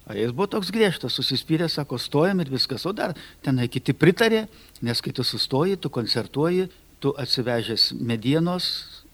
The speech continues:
odos ar gintaro, dar kažko, dirbinių, juvelyrinių, kol kiti koncertuoja, tu gali pardavinėti. Tada prie tų penkiasdešimt rublių, kuriuos mums iškeitė į penkiasdešimt svarų, tu gali dasidurt dar kokį šimtą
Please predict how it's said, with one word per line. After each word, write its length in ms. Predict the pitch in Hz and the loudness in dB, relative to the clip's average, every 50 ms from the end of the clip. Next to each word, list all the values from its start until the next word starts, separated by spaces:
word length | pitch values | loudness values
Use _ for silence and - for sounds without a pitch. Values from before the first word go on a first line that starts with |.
| _ - - | _ -10 -4
odos 720 | 135 120 113 95 107 135 147 160 165 - - - - - - | -2 0 0 2 2 2 2 2 2 0 -2 -4 -4 -6 -6
ar 120 | - 120 110 | -6 -6 -4
gintaro, 540 | 101 110 139 151 165 147 180 160 156 135 120 | 0 2 2 2 2 0 0 0 0 0 0
dar 220 | 110 120 123 143 | 0 -2 -4 -4
kažko, 340 | - 156 147 - - 180 180 | -4 -8 -8 -6 -4 -4 -2
dirbinių, 600 | 147 123 135 123 113 101 123 117 117 127 147 190 208 160 | 0 0 0 0 0 0 2 2 4 4 4 2 2 0
juvelyrinių, 580 | 135 131 127 107 120 131 147 156 156 165 165 - - - - - - - - - - - - - | 0 0 0 2 0 0 0 2 0 0 -2 -4 -8 -14 -20 -20 -20 -20 -20 -20 -20 -20 -14 -2
kol 200 | - - 139 123 | 2 2 2 4
kiti 280 | - - 135 - 151 135 | 2 0 -2 0 0 0
koncertuoja, 680 | - 127 113 - - - 110 - 208 226 220 190 131 110 | 0 0 0 0 0 0 0 0 0 0 2 0 0 -2
tu 180 | - - 123 | -4 -6 -6
gali 220 | 110 135 131 135 170 | -2 0 0 0 0
pardavinėti. 800 | - 156 135 120 123 143 127 131 113 92 87 85 80 - - - - - - - - - - - - - - - | -2 -4 -4 -2 -2 -2 0 0 0 -2 -2 -6 -10 -14 -18 -20 -20 -20 -20 -20 -20 -20 -20 -20 -20 -20 -6 -2
Tada 300 | - 135 123 147 170 185 | 0 4 4 4 4 4
prie 240 | - - - 143 135 | 2 0 0 0 2
tų 200 | - 180 170 - | 2 2 0 2
penkiasdešimt 800 | - 147 143 139 131 139 127 110 107 131 131 120 - - 123 110 | 4 4 6 6 6 4 2 0 2 0 0 0 0 0 -2 0
rublių, 380 | 113 120 135 131 127 151 180 180 | 2 2 2 4 4 2 0 2
kuriuos 320 | - 180 170 180 175 - | 2 2 0 0 0 0
mums 240 | 190 185 185 180 - - | -2 -2 -2 -2 -4 -4
iškeitė 560 | - 160 - - - 185 185 185 - 202 202 - - - - - - - | -6 -6 -6 -4 -4 -4 -4 -4 -4 -6 -6 -8 -12 -18 -20 -20 -10 -6
į 80 | - 135 | -6 -2
penkiasdešimt 640 | - 165 160 156 170 160 143 160 156 - 175 170 143 | 2 2 4 4 4 2 2 2 0 2 0 -2 -2
svarų, 360 | - 156 160 170 170 185 175 139 - | -2 -2 -4 -2 -2 -4 -6 -4 -2
tu 100 | - 165 | -2 0
gali 220 | 139 - 180 - 214 | 2 2 2 0 0
dasidurt 540 | 202 190 175 - - 101 - 147 196 220 135 | 0 0 0 0 0 0 0 0 0 0 0
dar 160 | 120 139 147 - | -2 -2 -2 -2
kokį 240 | 143 123 - 131 | -4 -4 -4 -4
šimtą 480 | 117 - - 135 143 135 - 127 120 | -4 -2 0 2 2 2 2 0 0